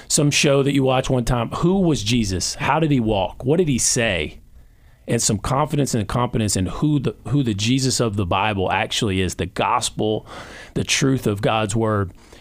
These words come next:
and start to spend time with God. You know, the Bible says, "Whatever we ask in his name, he will give us." But I don't know about your job, and I don't know about your salary, but I know when you start to pray that God will give you a Christ-like heart,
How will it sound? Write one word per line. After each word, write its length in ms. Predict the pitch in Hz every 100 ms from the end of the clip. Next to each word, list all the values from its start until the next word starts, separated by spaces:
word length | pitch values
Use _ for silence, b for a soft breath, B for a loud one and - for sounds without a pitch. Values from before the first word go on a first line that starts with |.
| B
and 100 | 113
start 260 | - 139 135
to 80 |
spend 340 | 107 - 131 117
time 280 | 135 123 117
with 200 | 107 127
God. 160 | 113
You 60 | 110
know, 40 | 104
the 20 |
Bible 240 | 117 117
says, 220 | 101 113 101
"Whatever 240 | 113 110
we 100 | 107
ask 220 | 107 -
in 80 | 98
his 160 | 107 107
name, 180 | 107
he 100 | 104
will 120 | 107 95
give 180 | 104
us." 160 | 92 87
But 220 | - 101
I 80 | 107
don't 120 | 131
know 60 | 127
about 240 | 127 120
your 80 | 101
job, 380 | 107 107 110 98
and 80 | 98
I 80 |
don't 100 | 107
know 60 | 107
about 240 | 104 95
your 60 | 92
salary, 440 | - 95 92 85
but 160 | 85 92
I 80 | 113
know 180 | 117 107
when 120 | 101
you 80 | 104
start 320 | - 104 -
to 60 |
pray 420 | - 110 104 92 90 B B B
that 160 | 107 92
God 260 | 110 113
will 80 | 101
give 260 | 95 107 98
you 320 | 104 104 95 - b b b b - - - - - -
a 60 |
Christ-like 800 | - - 117 117 - 104 101 95
heart, 360 | - 104 127